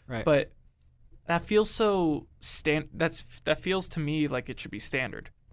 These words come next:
Speaker 1: That should be, like, the minimum, the bare minimum when it comes to these movies.
Speaker 2: Nice. There's, there's a lot that put it above.
Speaker 1: Oh,
Speaker 2: But
Speaker 1: okay.
Speaker 2: there,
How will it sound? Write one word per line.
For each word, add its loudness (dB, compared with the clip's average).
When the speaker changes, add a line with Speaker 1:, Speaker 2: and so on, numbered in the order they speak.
Speaker 1:
That 2
should 4
be, 6
like, 2
the -4
minimum, 2
the -4
bare 4
minimum 4
when 2
it 0
comes -2
to -8
these -2
movies. -2
Speaker 2:
Nice. 4
There's, 0
there's 4
a 4
lot 8
that 0
put 4
it 2
above. -2
Speaker 1:
Oh, -18
Speaker 2:
But 8
Speaker 1:
okay. 2
Speaker 2:
there, 4